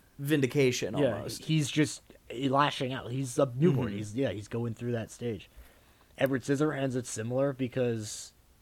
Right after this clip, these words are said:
Speaker 2: but it also has that existential bit because he can think. Like, he is
Speaker 1: Mm-hmm.
Speaker 2: a, he is capable of thinking for himself.
Speaker 1: Yes.
Speaker 2: He just, he's like, "This is a new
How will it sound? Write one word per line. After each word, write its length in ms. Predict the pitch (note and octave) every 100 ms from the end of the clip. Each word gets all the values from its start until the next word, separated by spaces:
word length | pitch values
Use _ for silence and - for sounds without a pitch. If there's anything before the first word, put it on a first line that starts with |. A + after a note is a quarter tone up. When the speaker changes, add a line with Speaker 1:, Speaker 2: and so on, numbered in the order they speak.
| -
Speaker 2:
but 220 | C#3 D3+
it 180 | C#3 D#3+
also 300 | D#3+ E3 E3
has 340 | C#3+ C#3 C#3 B2
that 260 | C3 B2+
existential 680 | C3 B2 A#2+ - D3+ C#3+ B2
bit 240 | G#2+ A2+
because 540 | A#2 - B2 A2+ G#2 - _ - _ _ _ _
he 640 | - E3+ A3 A#3+ A3 D#3+ - - _ _ _ _ _
can 460 | - - E3+ D#3+ C3
think. 400 | - G2 C#2+ - - -
Like, 160 | C#3+
he 160 | C3 F#3+
is 140 | E3+
Speaker 1:
Mm-hmm. 260 | D#3+ D#3 C3+
Speaker 2:
a, 40 |
he 80 | F#3
is 120 | F#3+
capable 680 | - - F3+ F#3+ D#3+ D3 C#3
of 120 | A#2+
thinking 340 | - C#3+ C3+ B2+
for 140 | A#2+
himself. 640 | A2+ F#2+ - G#2+ C#2+ - -
Speaker 1:
Yes. 460 | C3+ A2 - - -
Speaker 2:
He 120 | - E3+
just, 260 | E3+ B2+ F2+ - - - - C3+
he's 160 | C#3 C#3
like, 160 | C3
"This 160 | D3 D3+
is 140 | D3
a 80 | C3
new 680 | B2 C#3+ D3 C#3+ C3+ B2+